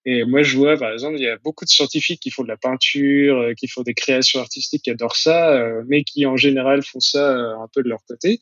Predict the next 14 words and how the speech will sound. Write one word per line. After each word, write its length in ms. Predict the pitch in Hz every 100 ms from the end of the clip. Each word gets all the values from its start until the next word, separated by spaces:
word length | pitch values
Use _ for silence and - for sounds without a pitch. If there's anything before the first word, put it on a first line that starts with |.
| - -
Et 80 | 151
il 60 | 160
y 40 |
a 40 | 120
beaucoup 260 | 143 185
d'artistes 380 | 151 - 185 -
qui 80 | 131
auraient 160 | 123
envie 340 | 120 135 226 196
de 80 | 131
développer 480 | 123 120 127 120 139
des 100 | 123
choses 300 | 123 139 139 -
plus, 300 | 123 120 117